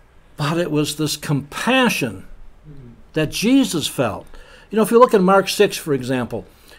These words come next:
Mark six, it starts out where Jesus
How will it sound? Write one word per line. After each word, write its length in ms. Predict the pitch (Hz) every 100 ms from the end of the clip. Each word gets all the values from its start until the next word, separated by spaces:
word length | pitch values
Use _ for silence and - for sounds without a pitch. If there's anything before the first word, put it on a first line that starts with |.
| - - - _ _ - - -
Mark 240 | 190 214
six, 320 | - 220 190
it 140 | 170 - - _
starts 360 | - - 180 -
out 120 | 190
where 100 | 156
Jesus 640 | 123 202 247 220 226 185